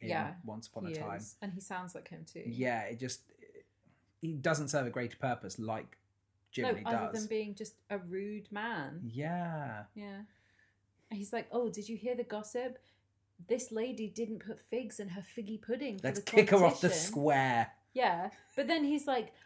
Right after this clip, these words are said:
Speaker 2: "Oh, but you didn't hear it from me." And then he says that to a couple of people throughout this
Speaker 1: Yeah.
Speaker 2: film, and it's like, "Who are you? Go away."
Speaker 1: Well, the postman always delivers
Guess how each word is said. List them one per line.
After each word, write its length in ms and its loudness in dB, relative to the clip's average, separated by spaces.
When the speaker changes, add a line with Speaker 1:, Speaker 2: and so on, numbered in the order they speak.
Speaker 2:
"Oh, 180 4
but 160 -2
you 140 -4
didn't 340 -4
hear 320 2
it 200 -4
from 240 -2
me." 480 -2
And 120 0
then 100 0
he 100 2
says 240 -4
that 140 -2
to 100 -6
a 20 -8
couple 280 -10
of 60 -12
people 240 -12
throughout 280 -8
this 80 -8
Speaker 1:
Yeah. 60 -8
Speaker 2:
film, 180 -4
and 120 -8
it's 160 -10
like, 260 -4
"Who 140 -4
are 200 -2
you? 220 -4
Go 200 -4
away." 280 -4
Speaker 1:
Well, 120 0
the 60 2
postman 460 -2
always 360 0
delivers 540 -4